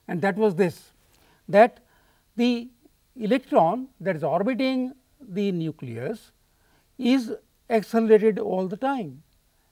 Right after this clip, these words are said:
and according to the laws of ther-, uh, electrodynamics, an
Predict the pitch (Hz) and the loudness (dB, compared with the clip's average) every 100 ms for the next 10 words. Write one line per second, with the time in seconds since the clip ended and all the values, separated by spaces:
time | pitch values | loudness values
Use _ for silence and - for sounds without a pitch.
0 | _ _ 185 214 220 175 180 190 233 220 | _ _ -4 -2 0 -2 0 2 2 0
1 | 220 208 202 165 160 180 165 170 - 165 | -2 -4 -2 0 2 2 0 -6 -6 -8
2 | 151 - _ _ 170 156 151 - _ 214 | -8 -14 _ _ -6 -6 -6 -12 _ -8
3 | 185 - 151 135 123 123 185 - - _ | -6 -4 -4 -4 -6 -6 -6 -8 -18 _
4 | _ _ _ _ _ _ - 196 254 254 | _ _ _ _ _ _ -4 0 2 0